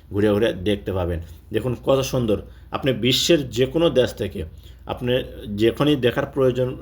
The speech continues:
মনে করবেন, আপনার দেখার মন চাইবে, ঠিক তখনই আপনি মোবাইল দিয়ে এইভাবে কিন্তু দেখতে পাবেন। তো প্রিয় দর্শক, এইভাবেই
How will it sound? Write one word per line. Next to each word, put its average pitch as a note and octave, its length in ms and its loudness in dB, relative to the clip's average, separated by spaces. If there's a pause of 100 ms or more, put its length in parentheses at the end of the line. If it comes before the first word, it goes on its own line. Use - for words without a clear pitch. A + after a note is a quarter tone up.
(140)
মনে A#2+ 200 0
করবেন, B2+ 340 2 (360)
আপনার A2+ 400 -2
দেখার C3 260 0
মন A#2+ 200 0
চাইবে, B2+ 320 4
ঠিক B2+ 240 -6
তখনই B2+ 300 0
আপনি B2 220 -2
মোবাইল A2+ 400 2
দিয়ে C#3+ 180 0 (320)
এইভাবে A2 320 0
কিন্তু A2 220 -4
দেখতে G2+ 340 -2
পাবেন। F2+ 300 -2 (1000)
তো G3+ 80 -2 (120)
প্রিয় B2 200 4
দর্শক, B2 400 4 (540)
এইভাবেই B2 640 2